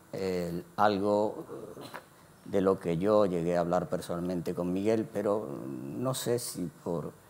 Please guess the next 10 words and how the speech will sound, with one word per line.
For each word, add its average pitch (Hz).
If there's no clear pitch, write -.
voluntad 87
de, 85
de, 73
de 82
no 104
revelar 92
algo 87
que 95
llevaba 85
oculto 90